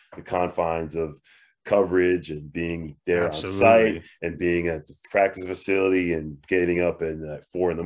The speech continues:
Speaker 1: morning and changing my daughter's diaper and feeding her and not getting enough sleep and not being able to, uh, learning how to work efficiently with lack of sleep and,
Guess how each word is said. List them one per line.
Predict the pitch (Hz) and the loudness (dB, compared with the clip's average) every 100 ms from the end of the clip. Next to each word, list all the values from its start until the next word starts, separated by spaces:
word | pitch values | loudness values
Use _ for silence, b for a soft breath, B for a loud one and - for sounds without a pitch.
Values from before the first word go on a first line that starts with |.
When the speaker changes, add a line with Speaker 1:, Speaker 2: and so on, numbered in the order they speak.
| 98 | 2
Speaker 1:
morning | 104 101 90 | 2 2 0
and | 80 | -2
changing | 90 82 78 | -4 -4 -8
my | 76 | -8
daughter's | 73 71 - | -10 -12 0
diaper | 110 104 - 98 90 | 4 4 2 0 -2
and | 78 - | -4 -2
feeding | 120 120 117 | 2 4 4
her | 113 110 107 | 2 2 2
and | 92 78 76 b - | 0 -4 -12 b -6
not | 87 | -6
getting | 87 82 | -4 -6
enough | 78 76 | -6 -8
sleep | - - 120 113 110 | -8 0 2 2 2
and | 87 80 b b b - | -4 -6 b b b -4
not | 92 87 | -2 0
being | 90 | 0
able | 87 90 87 85 | 0 0 0 -4
to, | - 85 82 80 - - | -8 -8 -6 -10 -12 -6
uh, | 85 | -6
learning | 87 87 104 101 | -4 -2 2 2
how | 95 | 2
to | 90 | 2
work | 92 95 | 2 0
efficiently | 87 80 110 107 98 90 90 87 | -4 -4 -4 -2 -2 0 0 0
with | 85 85 - b _ | -2 -6 -8 b _
lack | 90 98 104 | 2 2 2
of | 87 | -4
sleep | - 87 85 82 b b b _ | -8 -8 -8 -10 b b b _
and, | 87 85 85 82 76 | -4 -2 -4 -8 -12